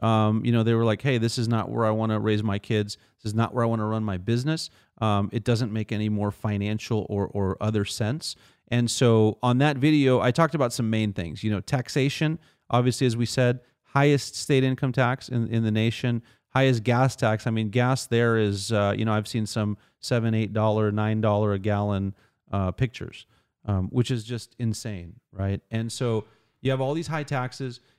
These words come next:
you have high business regulations, um, employment law there is just awful. I mean, having an employee in California is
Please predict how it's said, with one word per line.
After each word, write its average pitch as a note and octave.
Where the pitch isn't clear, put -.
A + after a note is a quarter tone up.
you B2
have A2
high D3
business D#3
regulations, A#2+
um, A2+
employment C#3+
law A2+
there A2
is G#2
just A#2
awful. A#2
I A2+
mean, A2+
having D3+
an D#3+
employee B2
in G#2+
California G#2
is G#2